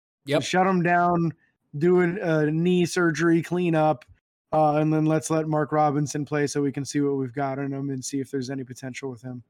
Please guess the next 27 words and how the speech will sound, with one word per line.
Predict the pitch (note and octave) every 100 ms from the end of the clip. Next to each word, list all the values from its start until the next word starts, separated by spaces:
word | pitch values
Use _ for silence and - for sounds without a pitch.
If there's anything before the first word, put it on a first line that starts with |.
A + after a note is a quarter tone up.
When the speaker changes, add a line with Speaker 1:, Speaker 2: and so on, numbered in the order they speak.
| -
Speaker 2:
Yeah, | A#2 G2
not | G2+ C#3 D#3
a |
crazy | D#3 D#3 C#3+
game | C3+ C#3
out | C#3 B2
of |
Devin | C3 C3 B2+
Bush | A#2+ C3 A#2
or | A#2+
Robert | A2+ A#2+ A#2+
Spillane. | - B2+ A#2+ A#2+ A#2 A#2 A#2 - _ _ _ -
Uh, | G2+ G2 F#2+
Speaker 1:
Nope. | -
Speaker 2:
just | A2 C3+ -
not, | A#2+ B2 C3 - _
nothing | B2 B2 C#3 - G3
to | F3
talk | - D#3 G3
about, | A3 F3 A#2+
unfortunately. | G2+ - G#2+ - G2+ G2 -
And, | D#3
and | C#3+ E3
even | F3+ A#3
in | G#3
the | D#3+
secondary, | - G3 A#3+ F#3+ C3+ F#2+